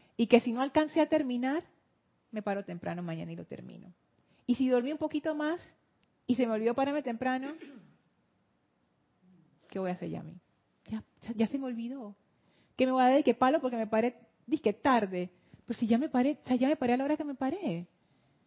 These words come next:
Que la presencia vea lo que va a hacer. Yo, mi parte es estar aquí presente, lista, dispuesta. Aquí están mis manos, aquí está mi cerebro, aquí está mi mente, aquí está. Yo estoy aquí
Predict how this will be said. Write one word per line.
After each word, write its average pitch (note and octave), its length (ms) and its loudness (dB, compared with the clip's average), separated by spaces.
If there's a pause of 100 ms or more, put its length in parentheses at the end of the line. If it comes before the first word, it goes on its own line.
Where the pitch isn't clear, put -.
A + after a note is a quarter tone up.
(1040)
Que A3 120 2
la A3+ 100 6
presencia A#3 440 0
vea D4 220 2
lo D4+ 140 -6
que D4 120 -2
va D4 60 0
a D#4 40 0
hacer. A3+ 500 -4 (400)
Yo, C#4+ 340 0
mi B3+ 160 2
parte A#3 800 2 (720)
es A#3+ 160 8
estar G#3+ 240 2
aquí C4 600 0 (340)
presente, F3 960 0 (440)
lista, E3 680 -4 (260)
dispuesta. F3 760 -2
Aquí F3 160 -2
están F3+ 260 -2
mis F3+ 140 -6
manos, A#3+ 400 -2
aquí F3 160 -4
está F#3 200 -2
mi F#3+ 120 -6
cerebro, A#3 520 -2
aquí E3+ 200 -4
está F3 180 -4
mi F3+ 160 -6
mente, B3 440 0
aquí F3 240 -2
está. D#3+ 360 -6 (220)
Yo F3 80 -12
estoy G3 260 -2
aquí D3+ 460 -4